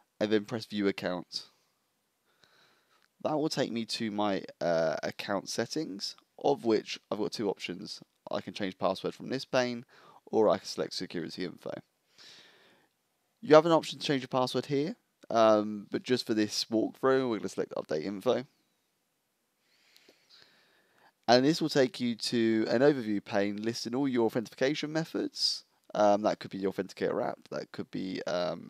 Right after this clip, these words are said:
S M S, that could be a fido token, you name it.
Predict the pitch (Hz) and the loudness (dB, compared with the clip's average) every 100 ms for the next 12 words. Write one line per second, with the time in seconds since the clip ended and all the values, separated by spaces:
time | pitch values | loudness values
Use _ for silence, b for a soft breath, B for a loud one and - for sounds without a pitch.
0 | - 104 98 113 139 143 139 - - - | -10 -8 -6 -4 -2 -2 -4 -10 -10 -10
1 | - 104 - 98 - 131 120 120 - 110 | -10 -12 -6 -8 0 2 4 2 0 -2
2 | 110 - 104 98 104 b b b b 95 | -2 -2 -2 -2 -8 b b b b -4
3 | 101 98 90 85 78 | -2 -2 -2 -4 -8